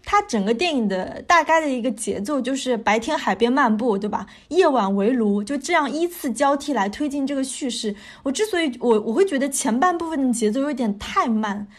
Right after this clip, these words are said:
就是会有点，就是怎么说，僵硬。到后半部分我就觉得瞬间就流畅了很多。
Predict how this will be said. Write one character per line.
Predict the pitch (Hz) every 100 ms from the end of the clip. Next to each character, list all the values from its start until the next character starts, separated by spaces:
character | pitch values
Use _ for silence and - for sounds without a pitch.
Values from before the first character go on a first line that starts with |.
| -
就 | -
是 | 370 370
会 | 349 381
有 | 262 214
点， | 285 285 196 240 - _ _ -
就 | 294
是 | 285
怎 | 240
么 | 202
说， | 262
僵 | 262 339 339
硬。 | 330 262 - -
到 | - 359
后 | - 466
半 | 330 247
部 | 240
分 | 247 240
我 | 220
就 | 202 311 269
觉 | 214 226
得 | 247
瞬 | 269 370 294
间 | 262 269
就 | 269
流 | 247 190 202
畅 | 311 269
了 | 220
很 | 202 -
多。 | - -